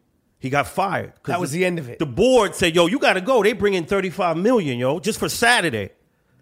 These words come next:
Speaker 1: You know?
Speaker 2: Yup.
Speaker 1: So that's the power of knowing, yo,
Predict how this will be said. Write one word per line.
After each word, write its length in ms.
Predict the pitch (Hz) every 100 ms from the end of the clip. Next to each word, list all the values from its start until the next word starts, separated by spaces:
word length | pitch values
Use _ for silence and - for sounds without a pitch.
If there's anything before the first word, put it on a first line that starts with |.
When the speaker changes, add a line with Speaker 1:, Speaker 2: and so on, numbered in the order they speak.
| _ _ _
Speaker 1:
You 80 | 131
know? 360 | 143 160 247 -
Speaker 2:
Yup. 500 | 151 185 - - _ _ _ _ _
Speaker 1:
So 160 | - 143
that's 240 | 165 185
the 100 | -
power 640 | 139 - 202 208 156 101 - _ _ _ _ _ _ _ _ _ _ -
of 120 | 131
knowing, 480 | 156 208 190 151 123
yo, 420 | 175 170 110 -